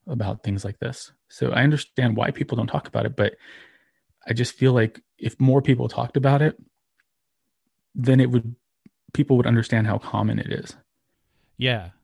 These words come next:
Speaker 2: Yeah. A-, a-, actually, while you're talking about it, it's, it's obvious how hard it is, how almost impossible it is for you to, to tell this story. Um, but I realized as you were talking about it, you,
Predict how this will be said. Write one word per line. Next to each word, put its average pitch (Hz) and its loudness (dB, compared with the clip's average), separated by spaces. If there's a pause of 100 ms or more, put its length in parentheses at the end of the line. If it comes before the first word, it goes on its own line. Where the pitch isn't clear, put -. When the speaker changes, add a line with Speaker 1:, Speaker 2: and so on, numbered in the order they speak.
(280)
Speaker 2:
Yeah. 143 -2
A-, 139 -10
a-, 156 -8
actually, 147 -6
while 139 0
you're 143 0
talking 131 -4
about 107 -4
it, 107 -6
it's, 113 -8
it's 123 -10
obvious 127 -6
how 101 -12
hard 156 -2
it 98 -6
is, 95 -10
how 113 -6
almost 127 -6
impossible 117 -4
it 107 -6
is 110 -6
for - -8
you 117 -2
to, 113 -2 (460)
to 120 -6
tell 143 -2
this 127 -4
story. 123 -2
Um, 107 -6
but 127 0 (440)
I 135 0
realized 147 0
as 131 -2
you 127 0
were 127 0
talking 147 -2
about 127 0
it, 120 -4
you, 120 -4